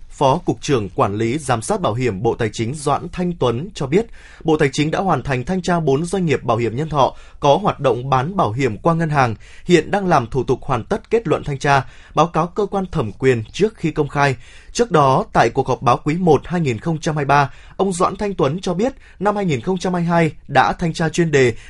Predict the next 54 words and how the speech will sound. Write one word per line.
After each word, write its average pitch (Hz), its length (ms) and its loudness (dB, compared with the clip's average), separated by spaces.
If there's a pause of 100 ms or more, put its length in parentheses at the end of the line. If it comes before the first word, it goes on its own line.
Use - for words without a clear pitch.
(120)
về 151 160 6
bán 139 380 2
bảo 147 120 2
hiểm 123 280 -2
qua 185 160 -2
ngân 185 140 -2
hàng 131 260 0 (220)
đối 151 160 2
với 139 280 4
bốn 156 320 2
doanh 202 220 -2
nghiệp 143 140 0
bảo 113 120 2
hiểm. 120 260 0 (320)
Khi 185 160 0
thanh 170 160 0
tra, 156 240 4 (280)
Cục 175 160 6
Quản 131 180 4
lý 151 120 2
Giám 151 180 0
sát 240 180 -2
Bảo 127 100 4
hiểm 120 340 0
đã 127 140 4
phát 262 240 -4
hiện 175 180 0 (140)
sai 208 120 -2
phạm 143 280 -2
nhất 196 160 -2
định. 143 160 2 (520)
Với 156 280 8
câu 226 160 4
hỏi 147 240 4
của 135 160 0
phóng 151 180 -4
viên 185 240 4
về 131 160 4
số 147 160 0
tiền 139 280 0
công 170 160 -2
ty 175 100 -4
bảo 131 120 4
hiểm 127 280 0
Manulife 143 440 0 (220)
đã 147 260 4
chi 220 200 -4
trả 139 260 4
cho 170 200 -2
khách 233 180 -6
hàng 147 280 0
mua 208 120 6
sản 123 180 -2
phẩm 113 240 -2